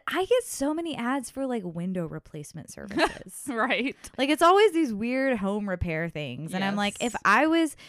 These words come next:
Speaker 1: it's not like I'm gonna see a window replacement ad and be like, "Oh, let me
Speaker 2: Let me
Speaker 1: drop
Speaker 2: replace windows.
Speaker 1: five thousand dollars."
Speaker 2: Right.
Speaker 1: Like, okay, yeah, if you give me a Wendy's coupon, I might use it, but
Speaker 2: Yeah.
Speaker 1: like,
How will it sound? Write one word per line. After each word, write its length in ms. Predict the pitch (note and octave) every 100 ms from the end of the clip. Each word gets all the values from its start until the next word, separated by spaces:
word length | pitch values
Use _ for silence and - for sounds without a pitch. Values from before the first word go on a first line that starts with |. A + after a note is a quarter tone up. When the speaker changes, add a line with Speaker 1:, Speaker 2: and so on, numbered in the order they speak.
| -
Speaker 1:
it's 140 | B3 -
not 80 |
like 160 | D#4+ F#4
I'm 80 | E4+
gonna 160 | D4
see 280 | A#3 - A3+
a 60 | G#3
window 260 | F3 E3 F3+
replacement 520 | F#3 G3 F#3+ G#3 G3
ad 160 | G3 G#3
and 80 |
be 100 | F#3 F3
like, 200 | E3 -
"Oh, 320 | C#4 A#3 C#3 -
let 280 | E3+ G3+
me 80 | C#4
Speaker 2:
Let 20 |
me 0 |
Speaker 1:
drop 240 | G#3+ G3 G3+
Speaker 2:
replace 200 | G3+ G3+
windows. 80 | F#3+
Speaker 1:
five 200 | F#3 F3+
thousand 460 | F#3 F3+ F3+ F#3
dollars." 520 | F3 E3 E3+ E3+ F#3
Speaker 2:
Right. 180 | - C#3 - -
Speaker 1:
Like, 220 | - A#3 -
okay, 240 | A#3+ C4+ B3
yeah, 180 | A#3
if 80 | A3
you 60 | G#3
give 100 | A#3
me 100 | B3
a 60 | G3
Wendy's 380 | D#3+ F#3+ G3
coupon, 400 | - G#3 G#3 G#3
I 80 | F3
might 220 | D#3 D#3
use 200 | C3+ D#3+
it, 240 | D3 B2+ -
but 160 | F3+
Speaker 2:
Yeah. 60 | D3+
Speaker 1:
like, 320 | F3+ E3+ -